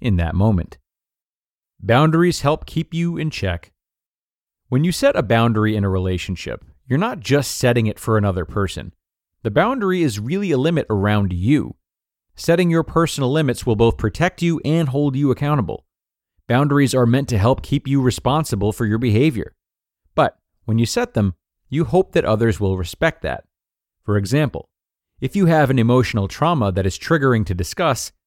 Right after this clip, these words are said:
you may ask your loved ones to refrain from bringing up sensitive topics. If you've struggled with addiction, you may inform your new partner that you don't want to drink,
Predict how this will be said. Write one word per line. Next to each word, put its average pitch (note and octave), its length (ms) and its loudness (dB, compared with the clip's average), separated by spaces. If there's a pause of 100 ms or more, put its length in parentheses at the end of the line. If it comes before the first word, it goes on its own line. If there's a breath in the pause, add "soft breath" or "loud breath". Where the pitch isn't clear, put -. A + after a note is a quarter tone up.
(340)
you G3+ 180 0
may G3 260 2
ask D3 320 0
your C3+ 100 0
loved B2 300 0
ones G#2 280 0
to - 120 -4
refrain B2 480 0
from A2 220 0
bringing A2+ 340 0
up B2+ 180 -2
sensitive G#2 460 -4
topics. - 600 -4 (600)
If A2 160 -4
you've A2 140 0
struggled A#2+ 360 0
with G#2 140 0
addiction, A2 560 -2 (400)
you D3 160 -2
may E3+ 160 2
inform E3 460 0
your D3+ 100 0
new C#3+ 160 2
partner A#2+ 400 -2
that A2+ 140 -2
you B2 100 -2
don't A#2+ 300 0
want G#2 280 -2
to - 80 -2
drink, A2+ 440 -2